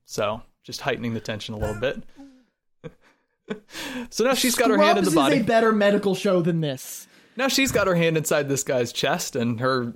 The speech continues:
Speaker 1: like, friend, uh, played by Sandra Oh, comes in and is like, "Okay, I'm gonna be here too because I'm a main character and we need some more
Speaker 2: <laughs>
Speaker 1: tension in this." <laughs> Uh,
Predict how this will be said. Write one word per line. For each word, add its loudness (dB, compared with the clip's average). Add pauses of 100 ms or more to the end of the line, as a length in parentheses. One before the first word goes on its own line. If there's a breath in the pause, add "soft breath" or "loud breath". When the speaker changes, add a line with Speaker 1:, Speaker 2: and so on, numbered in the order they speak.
(100)
Speaker 1:
like, -4 (280)
friend, -2
uh, 0
played -6
by -2
Sandra 0
Oh, 2
comes -2
in 0
and -2
is -4
like, 0
"Okay, -2
I'm 0
gonna 0
be -4
here -2
too -2
because -6
I'm -2
a 0
main -2
character -6
and -12
we -8
need 0
some 2
more 2
Speaker 2:
<laughs> -
Speaker 1:
tension 0
in 0
this." -2
<laughs> -4 (880 loud breath)
Uh, 2